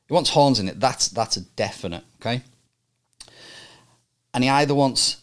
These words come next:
a snake with biomech. Mm. The other option is he definitely wants the horns, but he, s-, he says he also might go for a tiger with a skin rip.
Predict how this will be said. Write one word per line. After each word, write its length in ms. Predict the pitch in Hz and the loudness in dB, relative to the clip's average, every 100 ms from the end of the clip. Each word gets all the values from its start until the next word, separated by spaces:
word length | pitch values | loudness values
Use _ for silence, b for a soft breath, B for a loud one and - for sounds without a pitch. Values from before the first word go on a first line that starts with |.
| - | -6
a 60 | |
snake 920 | - - - 156 165 117 139 160 - - _ _ _ _ _ _ _ _ _ _ _ _ _ _ | 0 2 2 2 2 4 2 -2 -10 -16 _ _ _ _ _ _ _ _ _ _ _ _ _ _
with 400 | _ 101 - 101 | _ -10 -10 -8
biomech. 760 | - 117 123 117 104 92 87 - - _ _ _ _ _ _ _ _ _ _ _ _ _ _ _ _ | -4 0 4 4 2 0 -8 -16 -20 _ _ _ _ _ _ _ _ _ _ _ _ _ _ _ _
Mm. 300 | - 101 90 78 _ _ _ _ _ _ _ _ _ _ _ _ _ _ _ _ _ _ _ - | -8 -6 -6 -10 _ _ _ _ _ _ _ _ _ _ _ _ _ _ _ _ _ _ _ -14
The 80 | - | 0
other 200 | 160 165 | 2 2
option 400 | - 117 - 95 | 2 0 -2 -2
is 120 | 98 | -2
he 60 | 98 | 0
definitely 360 | 131 - 113 | 0 0 -2
wants 220 | 120 117 | -2 -2
the 80 | - | -4
horns, 460 | 110 113 95 98 - b b - | 0 2 0 -4 -8 b b -6
but 300 | 107 101 - | -2 -2 -4
he, 80 | 110 | -8
s-, 100 | 101 | -6
he 140 | - 110 | -4 -4
says 180 | 113 | -2
he 120 | 101 107 | 0 4
also 340 | 123 123 127 | 4 2 0
might 240 | 117 120 | 0 -2
go 220 | 113 113 110 | 0 0 0
for 360 | - 113 107 | -2 -2 -2
a 80 | 98 | -6
tiger 760 | - - - 127 147 104 92 92 _ _ | -10 -8 -4 -2 -2 0 -2 -2 _ _
with 120 | 101 | -8
a 40 | - | -2
skin 360 | - 123 127 | 0 2 2
rip. 280 | 113 87 - | 2 -2 -8